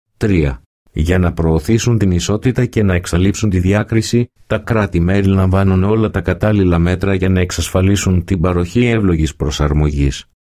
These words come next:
Τέσσερα. Συγκεκριμένα μέτρα τα οποία είναι απαραίτητα για να επιταχυνθεί ή να επιτευχθεί πραγματική ισότητα των αμαία δεν θεωρούνται ως διάκριση υπό τους όρους της παρούσας σύμβασης. Τέλος του πλαισίου. Στο άρθρο αυτό,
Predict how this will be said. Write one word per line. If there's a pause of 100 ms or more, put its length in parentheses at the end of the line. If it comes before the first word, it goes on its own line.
(180)
Τέσσερα. (300)
Συγκεκριμένα
μέτρα
τα
οποία
είναι
απαραίτητα
για
να
επιταχυνθεί
ή
να
επιτευχθεί
πραγματική
ισότητα
των
αμαία
δεν
θεωρούνται
ως
διάκριση
υπό
τους
όρους
της
παρούσας
σύμβασης. (340)
Τέλος
του
πλαισίου. (320)
Στο
άρθρο
αυτό,